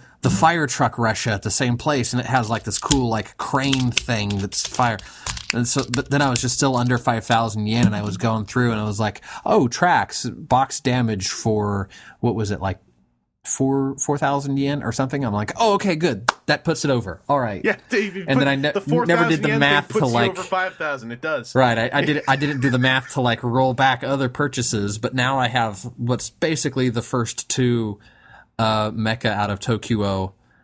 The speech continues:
Speaker 1: Um, this one's just all white with accent colors rather than being bright colors of each. And I can kind of combine them and make them bigger and, and wider. And since they're all trains, it's like,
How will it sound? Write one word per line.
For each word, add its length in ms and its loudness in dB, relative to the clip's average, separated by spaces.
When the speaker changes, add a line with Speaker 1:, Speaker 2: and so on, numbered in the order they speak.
Speaker 1:
Um, 300 -2
this 180 -2
one's 160 -2
just 240 -4
all 240 0
white 240 -2
with 200 -4
accent 400 -4
colors 360 -2
rather 200 -2
than 100 -4
being 240 -2
bright 240 -4
colors 380 -4
of 80 -6
each. 440 -6
And 100 4
I 100 2
can 140 -2
kind 240 2
of 120 -6
combine 340 0
them 100 -2
and 120 -2
make 140 0
them 120 -2
bigger 320 -2
and, 240 -2
and 200 0
wider. 300 0
And 100 -2
since 180 0
they're 240 0
all 160 2
trains, 460 0
it's 200 -6
like, 300 -2